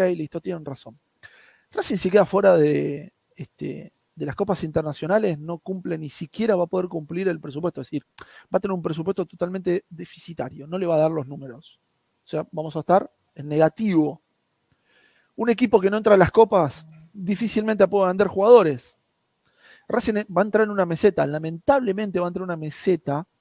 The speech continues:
Ojalá me equivoque y ustedes me saquen dentro de unos meses y me digan, "Mirá, le pifiaste rotundamente con esto". Ojalá, es lo que más deseo, pero Racing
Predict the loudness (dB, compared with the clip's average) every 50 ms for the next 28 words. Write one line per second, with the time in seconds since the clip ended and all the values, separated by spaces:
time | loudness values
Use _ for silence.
0 | _ -20 _ -6 -4 -4 -2 -2 -2 -2 2 6 6 6 6 4 0 2 0 -2
1 | -4 -2 0 0 0 0 -2 -6 -6 -8 -8 -6 -4 -4 -4 -4 -6 -8 -6 -4
2 | 0 0 0 0 -2 _ _ _ -20 -20 _ _ 4 6 6 8 6 4 4 2
3 | -4 -2 0 0 0 4 4 2 4 4 0 0 -2 -2 0 0 2 2 2 0
4 | 2 0 0 0 0 -2 -2 -4 -6 -8 -8 -2 2 6 10 10 10 10 8 4
5 | 2 2 2 2 2 2 0 2 6 8 8 8 8 6 4 4 4 4 2 _
6 | _ _ _ -20 -20 _ _ _ _ _ _ _ 0 2 2 2 2 0 -2 -2
7 | -4